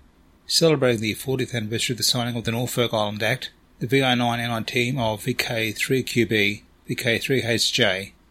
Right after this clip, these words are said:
V K two P N, and V K three B D X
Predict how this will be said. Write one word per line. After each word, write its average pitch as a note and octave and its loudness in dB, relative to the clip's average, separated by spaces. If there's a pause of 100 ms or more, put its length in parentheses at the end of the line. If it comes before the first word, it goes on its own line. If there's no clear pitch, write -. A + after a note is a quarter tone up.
V B2+ -2
K A#2 0
two C3+ 2
P B2 2
N, G#2 -2
and G#2 -4
V A#2 0
K A2 -4
three A#2 -2
B A#2+ 0
D A2+ 6
X - -2